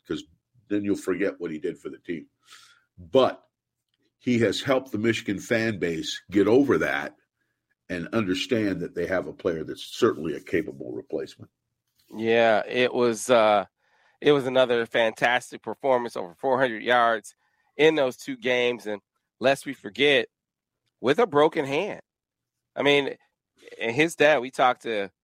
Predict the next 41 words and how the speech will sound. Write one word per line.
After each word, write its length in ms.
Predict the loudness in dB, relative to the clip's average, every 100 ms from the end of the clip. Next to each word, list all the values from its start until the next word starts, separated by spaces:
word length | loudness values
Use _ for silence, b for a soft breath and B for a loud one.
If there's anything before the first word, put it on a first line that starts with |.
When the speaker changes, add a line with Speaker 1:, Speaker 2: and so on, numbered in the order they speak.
| _ _ -4
Speaker 2:
his 220 | -2 0
dad 380 | 2 4 4 2
in 120 | -4
the 60 | -8
pregame. 760 | -10 -8 -6 -4 -2 -4 -8 _ _
We 160 | -18 -2
talked 320 | 2 2 0
to 80 | -8
J 240 | -2 0
J 140 | 0
McCarthy's 560 | -2 0 2 2 -2 -4
dad 280 | 2 2 2
in 120 | -2
the 40 |
pregame 460 | -10 -8 -4 -2 -2
as 100 | -4
well. 380 | 0 2 2 -2 _ _ _ _ 0
And 100 | 2
they 120 | 4
both 240 | 2 2
talked 260 | -2 -2 _
about 220 | -4 -4
it, 80 | -4
like 180 | -4 0
Donovan. 540 | 2 2 -2 -8 -8 _ _ _ _ _ _ _ -4
And 80 | 0
I 100 | 2
imagine 380 | 2 0 -2 -4
this 180 | -10 -10
is 80 |
probably 300 | -2 0 0
what 160 | -4 -2
happened 300 | -2 -4 -8
with 160 | -12 -8
Blake, 280 | -8 -8 -10
too. 200 | -12 -12 _ _ _ _ _ _ _ _ _ _ 2
But, 400 | 4 4 2 -4 _ _ _ _ _ -4
you 100 | 2
know, 300 | 2 2 -6 _ _ _ _ _ _
he 120 | -16
said, 300 | -6 -4 -4